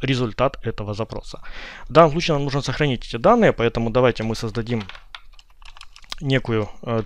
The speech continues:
переменную, э, news один, допустим,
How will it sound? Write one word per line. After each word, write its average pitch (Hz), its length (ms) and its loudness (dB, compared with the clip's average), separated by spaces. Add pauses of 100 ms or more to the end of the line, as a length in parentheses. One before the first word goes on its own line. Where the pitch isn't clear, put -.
переменную, 123 720 2 (640)
э, - 40 -4
news 110 880 2
один, 107 400 0
допустим, 160 540 -2